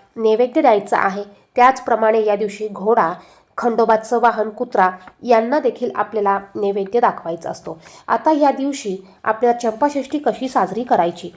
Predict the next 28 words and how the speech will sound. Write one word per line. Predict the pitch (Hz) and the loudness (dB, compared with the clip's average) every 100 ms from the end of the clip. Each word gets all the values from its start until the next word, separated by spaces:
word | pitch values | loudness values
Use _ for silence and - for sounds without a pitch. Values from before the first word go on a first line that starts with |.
| _ _ - | _ _ 0
तर | 240 | 4
बघा | 247 269 | 4 4
सकाळी | 269 226 233 220 | 2 2 2 4
लवकर | 202 240 | 4 4
उठायचं | 247 240 220 220 | 2 0 -4 0
आहे. | 208 202 196 - - - | 0 0 -6 -10 -10 -2
आपल्याला | 226 262 240 | 0 4 6
रोजच्या | 233 220 - 262 | 6 2 -2 -2
प्रमाणे | 240 233 214 208 | 0 0 0 0
सर्व | 208 240 240 302 | -2 -2 2 4
गोष्टी | 233 220 247 | 2 -2 -4
ह्या | 220 | -4
करून | 220 190 196 | -2 0 -2
घ्यायच्या | 262 233 202 202 | -2 -6 -6 -4
आहेत. | 175 175 165 - - - - | -6 -6 -12 -14 -20 -20 -10
देवपूजा | 240 285 330 302 294 285 | 2 2 2 0 0 0
करून | 240 226 220 | 2 0 0
घ्यायची | 214 196 233 | -2 -4 -2
आहेत. | 226 208 214 - - - 208 | -2 -2 -6 -8 -20 -14 0
ज्यांनी, | 240 247 262 185 180 - _ _ 208 | 2 2 0 -2 -4 -14 _ _ -2
ज्यांनी | 254 247 254 285 285 | 2 2 2 -4 -4
खंडोबाचा | 240 214 214 226 220 220 247 233 | -2 -2 0 2 2 2 0 0
घट | 202 262 | 0 -2
बसवलेला | - 214 220 202 208 - | 0 -2 -2 0 0 2
आहे | 226 190 165 - | 0 -2 -8 0
त्यांनी | 185 214 220 170 165 - - - | 2 2 -2 -6 -8 -20 -20 -2
या | 226 226 | 2 2
दिवशी | 240 240 - 170 | -2 -8 -8 -12